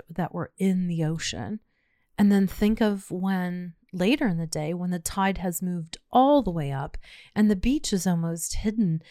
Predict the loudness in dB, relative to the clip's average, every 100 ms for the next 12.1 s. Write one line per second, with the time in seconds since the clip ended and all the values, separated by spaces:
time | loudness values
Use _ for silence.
0 | -20 _ -10 -8 -6 0 2 2 0 -6
1 | -6 -6 -6 -6 -8 -8 -4 -2 -2 -6
2 | -6 -6 -6 -6 -6 -8 -2 0 0 0
3 | -4 -2 -4 -4 -6 -6 -8 -10 -8 -8
4 | -8 -6 -6 -6 -6 -4 -4 -4 -6 -6
5 | -6 -8 -8 -12 -16 _ _ _ -4 -2
6 | -2 -4 -8 -14 -2 0 0 0 0 2
7 | 2 0 -2 -2 -2 -2 -2 -4 -4 -4
8 | -2 -2 -2 -4 -4 -4 -2 -2 -2 -2
9 | -2 -4 -6 -8 -6 -6 -4 -4 -6 -6
10 | -6 -2 0 0 -2 -6 -6 -6 -2 0
11 | -2 -4 -8 -8 -6 -6 -6 -6 -8 -10
12 | -14